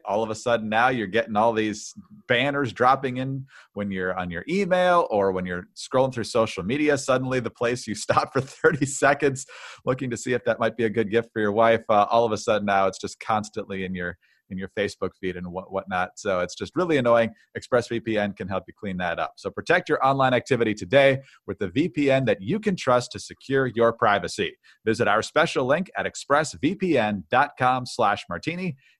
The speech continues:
and you can get an extra three months free, three months free on a one-year package. That's express V P N dot com slash martini. Again, express V P N dot com slash martini to learn more.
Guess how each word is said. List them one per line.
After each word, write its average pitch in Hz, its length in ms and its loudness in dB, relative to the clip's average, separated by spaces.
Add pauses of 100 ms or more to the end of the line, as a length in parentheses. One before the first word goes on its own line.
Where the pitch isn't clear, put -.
and 85 120 -6
you 135 60 0
can 139 140 -8
get 123 120 2
an 98 200 -6
extra 151 320 -4
three 170 320 -4
months 165 420 -4
free, 127 380 2 (240)
three 185 320 -2
months 185 320 -2
free 120 260 2
on 107 140 0
a - 20 -2
one-year 135 380 -2
package. 117 520 -2 (320)
That's 95 200 -6
express 170 640 -2
V 104 260 -4
P 180 240 -2
N 95 260 -2 (360)
dot 135 280 2
com 104 460 0
slash 113 500 -2
martini. 113 540 -4 (300)
Again, 120 400 -4
express 147 520 0 (140)
V 123 300 0
P 185 240 -4
N 82 340 -4 (160)
dot 113 260 2
com 101 380 2
slash 120 400 0
martini 147 460 -4
to 135 160 -4
learn 117 260 0
more. 92 400 -2